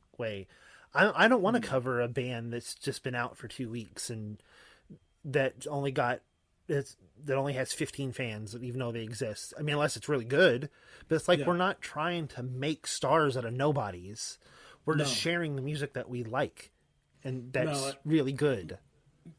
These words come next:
Speaker 2: Yeah, and the one thing I other, like, I wanna point out, too, a little bit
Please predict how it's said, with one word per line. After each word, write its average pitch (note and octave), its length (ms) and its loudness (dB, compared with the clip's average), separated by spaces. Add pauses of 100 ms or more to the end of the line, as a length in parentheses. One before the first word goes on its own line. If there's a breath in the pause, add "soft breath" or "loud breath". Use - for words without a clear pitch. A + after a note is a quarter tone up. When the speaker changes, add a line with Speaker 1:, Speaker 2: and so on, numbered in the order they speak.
(100)
Speaker 2:
Yeah, D#3+ 220 0
and D3+ 100 -4
the E3 80 -2
one F#3+ 200 2
thing F#3 200 4
I D#3+ 120 4
other, D3 360 2
like, C3+ 300 -4
I B2+ 80 -4
wanna C3 220 -4
point C3 260 -6
out, A#2 120 -6
too, B2 300 -6
a G#2+ 40 -12
little A2+ 200 -8
bit A2+ 320 -12